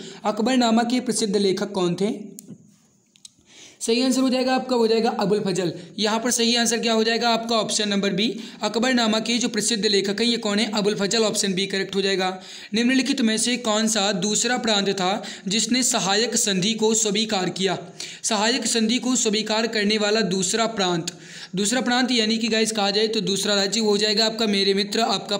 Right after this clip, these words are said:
मैसूर जो है ये right हो जाएगा, option B आपका correct हो जाएगा। वह कौन सा स्थान है जहां अंतिम मुगल सम्राट बहादुर शाह जफर की मृत्यु हुई?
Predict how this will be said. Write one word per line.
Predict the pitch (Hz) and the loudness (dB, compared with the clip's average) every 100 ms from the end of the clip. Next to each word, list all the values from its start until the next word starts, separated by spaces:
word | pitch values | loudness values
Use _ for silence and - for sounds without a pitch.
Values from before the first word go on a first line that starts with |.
| 208 | -2
मैसूर | 190 185 185 220 240 | -2 0 -2 -2 0
जो | 214 185 | 2 2
है | 196 220 - - 214 | 2 0 -6 -8 -2
ये | 226 | 0
right | 226 240 | 2 2
हो | 226 | 2
जाएगा, | 220 226 226 | 2 0 0
option | 240 214 - 214 | 0 0 0 0
B | 208 220 | 0 0
आपका | 202 208 208 | 0 -2 -2
correct | 190 180 180 | -2 -4 -2
हो | |
जाएगा। | 190 190 185 180 - - - - - | -2 -2 -2 -4 -8 -14 -12 -12 -6
वह | 202 262 269 | 0 0 2
कौन | 240 247 247 | 0 0 2
सा | 254 254 | 2 2
स्थान | 247 220 214 | 0 0 0
है | 233 | 0
जहां | 220 208 214 - | 0 0 0 0
अंतिम | 208 202 247 | -2 0 2
मुगल | 220 220 220 | 2 2 0
सम्राट | 214 190 196 214 233 202 | 0 0 -2 -2 -2 0
बहादुर | 180 175 190 214 | 0 0 0 -2
शाह | 233 220 220 | -2 0 0
जफर | 196 190 214 | -2 -2 -2
की | - | -2
मृत्यु | 220 185 - 196 | 0 0 0 -2
हुई? | 175 202 | 0 0